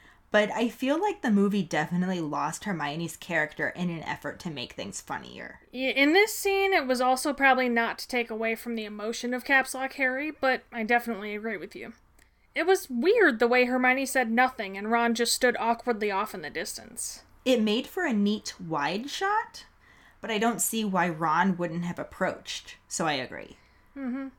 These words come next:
Speaker 1: In the book, Ron was just as adamant as Hermione about Harry not doing anything stupid, and he finally changes the subject, suggesting they go visit Hagrid. Harry, of course, immediately agrees,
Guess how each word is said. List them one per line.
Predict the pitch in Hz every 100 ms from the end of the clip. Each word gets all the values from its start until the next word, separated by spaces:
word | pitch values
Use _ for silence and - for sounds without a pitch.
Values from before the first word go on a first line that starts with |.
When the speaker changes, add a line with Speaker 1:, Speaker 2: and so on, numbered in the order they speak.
| _ _
Speaker 1:
In | 233
the | 226
book, | 202 330 -
Ron | 185 196 269
was | 277 202
just | 180 185 190 -
as | 196
adamant | - 160 220 196 143 -
as | 165
Hermione | 202 170 170 220 175 147
about | 156 143
Harry | - 190 175 156 -
not | 180 160 151
doing | 175 175
anything | 170 160 151
stupid, | - - 196 - - - _ _ _
and | 190 220
he | 233
finally | - 190 294 294 180
changes | 175 180 175 175 165
the | 160
subject, | - 269 254 156 185
suggesting | - - 202 175 170 - 185
they | 170
go | 165 160
visit | 160 165 -
Hagrid. | - 175 160 - - - _ _ _ _ _
Harry, | 285 349 208
of | 170 -
course, | 151 156 185
immediately | 175 170 185 180 151
agrees, | 143 180 269 185 214 -